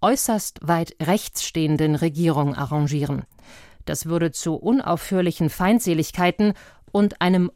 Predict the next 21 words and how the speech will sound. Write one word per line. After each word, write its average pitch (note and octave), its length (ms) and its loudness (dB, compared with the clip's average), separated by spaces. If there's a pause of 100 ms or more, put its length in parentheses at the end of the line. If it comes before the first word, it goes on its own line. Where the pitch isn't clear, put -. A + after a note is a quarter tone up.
unregierbaren F3 1080 2
Land D#3 300 2
führen, C#3+ 440 -2 (280)
meint D3+ 460 -2
De F3+ 60 0
Standaard C#3 720 0
aus E3+ 240 -4
Brüssel. C#3 420 -4 (2000)
Vor C#4+ 160 2
der C4 120 4
Stichwahl D#3+ 640 -2
ruft G#3 280 -2
das G3 220 -2
Macron-Lager E3 880 0
zu - 220 -4
einer E3 380 -2
Allianz F#3+ 640 2
gegen D3 260 -2
die D#3 100 0
Rechten D#3 400 0
auf, C#3 320 0